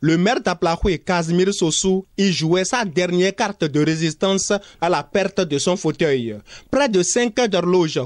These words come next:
pour répondre à onze chefs d'accusation mis à sa charge, c'est le dernier round que lui imposent les douze conseillers communaux contestataires de sa gestion.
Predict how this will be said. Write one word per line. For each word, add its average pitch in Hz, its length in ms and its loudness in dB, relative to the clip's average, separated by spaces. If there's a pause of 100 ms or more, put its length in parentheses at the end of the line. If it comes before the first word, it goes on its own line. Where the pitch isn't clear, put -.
pour 196 160 2
répondre 185 640 0
à 139 160 -2 (100)
onze 190 300 2
chefs 196 260 -2
d'accusation 156 720 -2
mis 170 260 0
à 143 60 0
sa 185 180 -4
charge, 180 380 -4 (380)
c'est - 180 -2
le 190 120 2
dernier 226 440 0
round 185 540 0
que 226 80 2
lui 202 260 0
imposent 196 640 0 (180)
les 151 180 0
douze 170 320 -2
conseillers 196 440 2
communaux 180 400 0
contestataires 185 1000 -2 (220)
de 147 180 0
sa 196 220 0
gestion. 156 500 -2